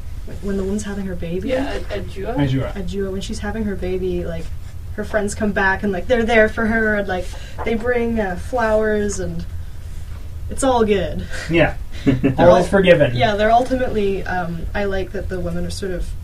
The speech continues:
Speaker 1: ultimately supportive of each other.
Speaker 4: Mm.
Speaker 1: Um,
Speaker 4: Mm-hmm.
Speaker 1: on the whole, I think, throughout the story,
Speaker 4: Mm-hmm.
Speaker 1: which is sweet.
Speaker 4: Uh, okay. What about Mister Sissoko, the, the business manager?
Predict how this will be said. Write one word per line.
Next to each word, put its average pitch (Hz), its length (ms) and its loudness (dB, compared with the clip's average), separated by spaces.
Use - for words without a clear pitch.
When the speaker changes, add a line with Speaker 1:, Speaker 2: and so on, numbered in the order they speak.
Speaker 1:
ultimately 185 500 -6
supportive 180 580 -4
of 285 140 -6
each 294 160 -6
other. 294 240 -6
Speaker 4:
Mm. 123 340 2
Speaker 1:
Um, 156 420 0
Speaker 4:
Mm-hmm. 127 340 2
Speaker 1:
on 214 120 -4
the 185 60 -6
whole, 208 380 -6
I 226 80 -6
think, 233 320 -6
throughout 180 320 -4
the - 80 -4
story, 175 380 -6
Speaker 4:
Mm-hmm. 147 300 2
Speaker 1:
which - 140 -6
is 135 120 -4
sweet. 180 320 -4
Speaker 4:
Uh, 113 280 2
okay. 120 600 2
What 131 300 2
about 123 560 4
Mister 147 920 6
Sissoko, 104 960 0
the, 110 460 4
the 117 80 0
business 135 360 0
manager? 101 600 0